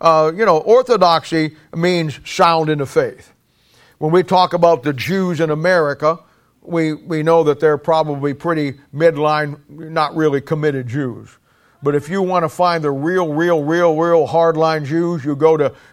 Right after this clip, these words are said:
New York City or you go to some big city where they have their little, or go to Jerusalem, and you'll find what we call Orthodox Jews. Orthodox Jews still wear the clothes, wear the hat, cut their hair, wear the beard, and they're at the Wailing Wall most of the day.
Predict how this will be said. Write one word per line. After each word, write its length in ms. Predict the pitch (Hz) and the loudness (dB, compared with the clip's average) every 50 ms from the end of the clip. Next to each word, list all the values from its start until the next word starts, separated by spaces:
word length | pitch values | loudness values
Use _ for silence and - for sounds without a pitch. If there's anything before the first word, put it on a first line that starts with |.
| _ | _
New 200 | 143 151 170 170 | -4 -2 -2 0
York 300 | 170 170 170 175 165 - | 2 4 4 4 2 0
City 480 | - - 180 180 175 180 175 175 165 - _ _ | -4 -2 -2 0 2 2 0 0 -2 -6 _ _
or 120 | - 143 139 | -4 -4 -2
you 100 | 143 143 | -2 0
go 200 | 135 165 160 151 | 2 4 4 4
to 80 | 143 | 2
some 240 | - - 175 170 156 | 0 0 0 0 0
big 160 | 160 156 135 | -2 -4 -4
city 260 | - - 170 165 170 160 | -2 0 2 2 2 2
where 160 | 143 143 135 | 0 0 0
they 120 | 139 131 | 0 0
have 200 | 151 160 156 147 | 0 0 2 2
their 80 | 147 143 | 2 2
little, 400 | 147 160 160 147 135 123 117 - _ _ _ _ _ | 4 4 4 4 2 0 -2 -8 _ _ _ _ _
or 140 | 175 160 151 | 2 2 2
go 160 | 139 170 165 | 4 4 4
to 100 | 147 143 | 4 2
Jerusalem, 680 | 127 110 156 151 156 165 165 151 - 185 185 185 180 - - - - - _ _ | 0 -2 -2 0 2 2 2 0 0 0 -2 -2 -2 -6 -12 -20 -20 -20 _ _
and 140 | - 147 151 | -4 0 2
you'll 160 | 160 170 170 | 4 2 2
find 440 | 160 - - 175 175 170 175 170 160 | 2 2 2 2 2 2 2 0 2
what 160 | 160 165 165 | 2 2 2
we 120 | 170 165 156 | 2 -2 -2
call 460 | - 170 170 160 156 151 151 - _ _ _ | 0 2 2 2 2 2 -2 -4 _ _ _
Orthodox 580 | - 214 233 220 226 165 151 147 139 123 113 - | 2 4 4 4 2 2 2 2 2 2 -2 -6
Jews. 360 | 123 127 131 127 110 - - - - _ _ _ _ _ _ _ _ _ _ _ _ | -10 -10 -8 -8 -10 -12 -18 -20 -20 _ _ _ _ _ _ _ _ _ _ _ _
Orthodox 540 | - 185 220 208 185 175 165 160 156 139 113 | 0 2 2 4 4 4 4 4 2 2 0
Jews 400 | 127 160 160 151 147 139 113 - _ _ _ _ _ _ _ _ _ _ _ _ _ _ _ _ _ _ _ _ _ - | -2 -2 0 0 -2 -4 -6 -10 _ _ _ _ _ _ _ _ _ _ _ _ _ _ _ _ _ _ _ _ _ -20
still 280 | - - 214 196 165 | -4 0 2 2 4
wear 280 | 151 156 180 190 185 175 | 4 4 4 4 4 2
the 80 | 185 | 0
clothes, 500 | 180 - 170 165 151 147 147 147 143 120 | -2 0 2 2 2 2 2 -2 -4 -6
wear 300 | 110 135 156 180 190 185 | -4 0 2 4 4 4
the 100 | 185 180 | 4 2
hat, 320 | 156 156 151 143 143 147 - _ _ _ _ _ | 2 2 0 0 -2 -4 -6 _ _ _ _ _
cut 240 | - 190 202 - | 0 0 2 0
their 140 | 220 208 190 | 0 -2 -2
hair, 200 | 175 175 170 160 | 0 2 2 2
wear 220 | 156 170 185 202 202 | 2 2 2 2 2
the 120 | 202 185 | 0 -2
beard, 300 | 143 156 151 151 151 147 | -2 -2 -2 -2 -2 -2
and 140 | 151 147 151 | -4 -4 -4
they're 120 | 151 147 | -4 -4
at 60 | 139 | -4
the 100 | 135 143 | -4 -4
Wailing 380 | 139 156 175 180 165 147 143 135 | -2 0 0 2 0 0 -2 -2
Wall 400 | 131 135 131 135 135 123 110 - - | -2 0 0 0 0 -2 -4 -8 -8
most 260 | 143 147 143 139 - | -4 -4 -4 -4 -6
of 80 | 143 139 | -6 -4
the 100 | 135 135 | -2 -2
day. 300 | 143 143 127 107 - | 0 0 -2 -2 -6